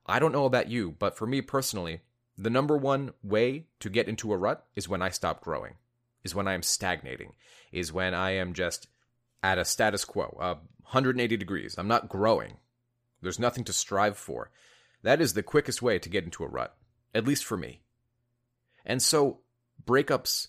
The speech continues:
suck. They're not fun. They're not easy. But they are wonderful,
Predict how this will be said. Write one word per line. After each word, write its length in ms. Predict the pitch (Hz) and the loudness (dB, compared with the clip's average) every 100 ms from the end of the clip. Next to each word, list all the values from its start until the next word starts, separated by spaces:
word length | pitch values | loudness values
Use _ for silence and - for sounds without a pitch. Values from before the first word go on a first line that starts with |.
| _ | _
suck. 520 | - - - - - _ _ _ _ _ _ _ _ | 0 2 0 -4 -20 _ _ _ _ _ _ _ _
They're 120 | - 92 | -4 0
not 240 | 107 - | 0 -2
fun. 280 | - 64 50 _ _ | -6 -10 -12 _ _
They're 180 | 85 110 | -2 2
not 200 | 123 120 | 2 2
easy. 360 | 117 98 65 - _ _ _ _ _ _ - | 0 -2 -8 -14 _ _ _ _ _ _ -2
But 140 | 107 | 0
they 100 | 117 | 2
are 300 | 113 98 82 _ _ _ | 2 2 -2 _ _ _
wonderful, 1000 | 95 101 123 131 160 131 101 - - - | -12 -8 -4 4 4 4 0 -4 -14 -16